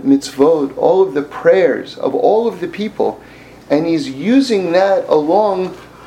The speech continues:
with his own creative majesty, and he's combining them and remaking the world based on,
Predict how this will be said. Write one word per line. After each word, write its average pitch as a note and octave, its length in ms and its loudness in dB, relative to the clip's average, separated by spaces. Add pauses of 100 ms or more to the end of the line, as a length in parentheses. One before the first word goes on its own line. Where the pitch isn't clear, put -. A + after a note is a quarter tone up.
with D#3+ 340 2 (240)
his E3 260 -2
own G#3+ 560 2
creative F3 680 0
majesty, D3 920 -2 (600)
and E3 180 4
he's E3+ 220 -2
combining F#3+ 760 0
them G3+ 160 2
and D#3+ 300 0
remaking G3 560 0
the F3+ 80 4
world F#3 400 2
based F#3+ 380 0
on, F3 360 0